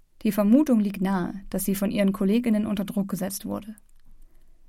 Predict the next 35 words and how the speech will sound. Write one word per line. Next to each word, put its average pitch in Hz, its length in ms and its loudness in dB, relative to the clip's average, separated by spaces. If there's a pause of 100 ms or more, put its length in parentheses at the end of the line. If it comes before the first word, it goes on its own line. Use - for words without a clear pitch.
(500)
Denn 185 100 2
wer 202 140 6
sich 202 140 0
traut, 247 340 0
in 196 100 2
solchen 202 300 2
Fällen 202 320 2
eine 190 180 4
belastende 190 540 0
Zeugenaussage 214 720 0
zu 214 160 0
machen, 226 420 -4 (540)
bekommt 214 320 0
den 190 120 2
sogenannten 196 640 2
Chorgeist 202 720 0
zu 185 120 -4
spüren. 240 420 -10 (1400)
Chorgeist 247 580 4
meint 196 180 4
einen 196 240 2
enorm 196 320 4
starken 202 380 0
Gruppenbezug, 185 880 -2
der 185 160 0
so 185 180 0
weit 214 260 -2
geht, 214 260 -4
dass 196 140 -2
Kritik 220 440 -4
an 214 140 0
Kolleginnen 202 580 2
weder 220 180 2
nach 202 180 -2
innen 185 460 -2